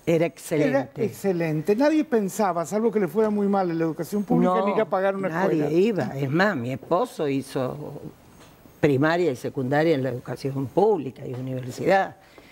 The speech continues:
Speaker 1: Cuando yo llegué a San Juan, recién casada, hace cincuenta y un años, los mejores colegios eran las escuelas del Estado.
Speaker 2: Sí,
Speaker 1: Yo
Speaker 2: sí.
Speaker 1: trabajé en la Escuela Manuel Belgrano,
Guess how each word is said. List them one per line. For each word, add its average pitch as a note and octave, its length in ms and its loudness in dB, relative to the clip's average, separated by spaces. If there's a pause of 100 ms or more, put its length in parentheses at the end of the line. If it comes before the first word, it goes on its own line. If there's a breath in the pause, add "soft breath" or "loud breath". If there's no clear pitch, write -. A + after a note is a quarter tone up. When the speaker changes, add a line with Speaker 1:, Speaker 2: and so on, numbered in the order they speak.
(240 loud breath)
Speaker 1:
Cuando D#3 340 2
yo D#3 200 2
llegué G#3+ 300 -2
a E3 60 -8
San C#3+ 220 -8
Juan, C#3+ 300 -4
recién D3+ 340 0
casada, C#3+ 460 0
hace C3 200 -6
cincuenta D3 560 0
y D3+ 120 4
un F3 180 2
años, D3 420 0 (600 loud breath)
los C3+ 180 -2
mejores G#3+ 420 0
colegios F#3+ 420 -2
eran D3+ 160 -2
las B2+ 100 -4
escuelas C3 420 -2
del B2+ 100 -2
Estado. A3 520 -2
Speaker 2:
Sí, - 160 0
Speaker 1:
Yo G#3 180 2
Speaker 2:
sí. A3 80 -2
Speaker 1:
trabajé D#3+ 640 -2
en C3+ 100 -6
la B2 40 -6
Escuela D3 320 0
Manuel D3 320 0
Belgrano, E3 600 0